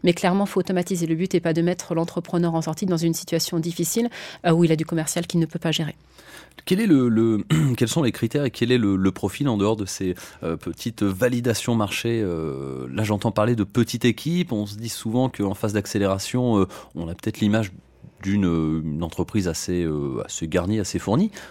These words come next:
Speaker 2: En fait, ça peut être, euh, je, par exemple, deux, deux fondateurs de start-up.
Speaker 1: Ah oui, j'ai même une, une start-up qui commence lundi, il est tout seul pour l'instant.
Speaker 2: Ok.
Speaker 1: Euh, donc, il y a pas de, il y a pas de taille d'équipe minimum. Euh, qu'est-ce qu'on regarde, nous, euh, sur les choix des start-up ? Il y a deux choses. C'est le produit lui-même.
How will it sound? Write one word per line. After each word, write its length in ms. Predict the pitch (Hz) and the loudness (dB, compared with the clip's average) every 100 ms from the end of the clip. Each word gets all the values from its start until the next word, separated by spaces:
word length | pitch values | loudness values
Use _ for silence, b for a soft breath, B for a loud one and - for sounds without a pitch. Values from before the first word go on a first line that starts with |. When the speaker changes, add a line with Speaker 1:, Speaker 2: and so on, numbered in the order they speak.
| B | B
Speaker 2:
En 60 | - | -6
fait, 180 | - 147 | -4 -2
ça 100 | - | -2
peut 200 | - 107 | 0 0
être, 240 | 123 - | 0 0
euh, 360 | 92 82 71 55 64 - 64 71 | 2 0 -2 -6 -8 -8 -8 -8
je, 120 | - | -8
par 160 | - 98 | -4 0
exemple, 280 | 101 113 | 2 0
deux, 360 | 98 123 131 127 | 2 4 4 2
deux 240 | 107 120 | 2 0
fondateurs 560 | 120 - 120 113 - 127 | 0 -2 0 0 0 -2
de 60 | 113 | 0
start-up. 540 | - 120 - 196 - 101 B B B | 0 0 0 -2 -2 -4 B B B
Speaker 1:
Ah 160 | - 180 | 2 4
oui, 160 | 175 220 | 4 4
j'ai 100 | 165 | 4
même 160 | 165 | 2
une, 140 | 170 165 | 2 2
une 180 | 160 | 2
start-up 300 | 170 175 185 | 0 0 -2
qui 100 | - | -4
commence 300 | 170 170 165 | -2 0 0
lundi, 320 | 170 170 180 190 | 0 0 2 2
il 100 | 160 | 2
est 60 | |
tout 100 | 156 | 0
seul 220 | 170 185 | -2 0
pour 120 | 175 160 | 0 0
l'instant. 280 | 165 - 240 B B B B | 0 -2 -6 B B B B
Speaker 2:
Ok. 80 | |
Speaker 1:
Euh, 240 | 175 165 160 | 4 6 6
donc, 220 | 180 - | 6 4
il 20 | |
y 40 | 190 | 2
a 20 | |
pas 180 | 220 208 | 4 4
de, 400 | 180 170 170 170 | 6 6 6 6
il 60 | |
y 80 | 180 | 4
a 40 | 180 | 4
pas 120 | 226 | 6
de 80 | 165 | 4
taille 320 | - 180 175 | 4 2 4
d'équipe 320 | 170 - 175 | 0 -4 0
minimum. 480 | 175 170 156 151 135 | 4 4 4 2 0
Euh, 340 | 175 170 160 160 | 2 4 4 2
qu'est-ce 200 | 165 208 | 0 -2
qu'on 120 | 202 | 2
regarde, 280 | 185 185 180 | 2 4 4
nous, 400 | 185 196 214 226 | 6 6 4 4
euh, 220 | 170 165 | 2 4
sur 140 | 160 165 | 2 0
les 100 | 165 | 0
choix 180 | - 180 | 2 2
des 80 | |
start-up ? 400 | 175 180 - 196 - | 2 -2 -2 -4 0
Il 40 | |
y 40 | |
a 40 | 160 | 0
deux 100 | 165 | 0
choses. 240 | - 208 | -2 -4
C'est 160 | - 170 | 0 0
le 80 | 160 | 0
produit 380 | - 185 180 | 2 2 2
lui-même. 340 | 175 175 175 | 2 4 2